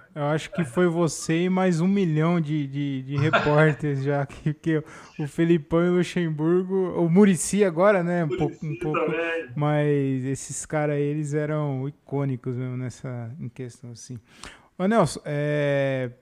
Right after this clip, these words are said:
Speaker 1: é, só pra, pra gente já ir pra reta final, eu queria saber, é, agora voltando sobre outra questão,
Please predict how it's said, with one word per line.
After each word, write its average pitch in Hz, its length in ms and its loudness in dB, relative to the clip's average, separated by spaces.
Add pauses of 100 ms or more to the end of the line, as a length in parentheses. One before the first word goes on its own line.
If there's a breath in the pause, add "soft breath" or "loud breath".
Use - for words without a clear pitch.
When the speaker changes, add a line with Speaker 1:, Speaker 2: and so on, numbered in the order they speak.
(120)
Speaker 1:
é, 123 260 -12
só 147 160 -12
pra, 160 400 -2
pra 135 220 -12
gente 131 300 -6
já 135 100 -4
ir 131 60 -4
pra 131 200 -6
reta 123 280 -6
final, 139 500 -4 (320 loud breath)
eu 147 80 -4
queria 175 220 -2
saber, 139 580 -2
é, 127 260 -8
agora 139 300 -6
voltando 131 1000 -4
sobre 127 420 -12
outra 151 340 -8
questão, 143 520 -6